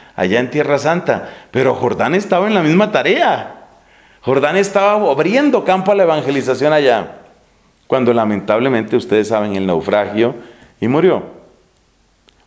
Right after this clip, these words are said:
Bueno, y Jordán abriendo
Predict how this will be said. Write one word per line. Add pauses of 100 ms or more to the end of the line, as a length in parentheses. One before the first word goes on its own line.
Bueno, (500)
y
Jordán (1080)
abriendo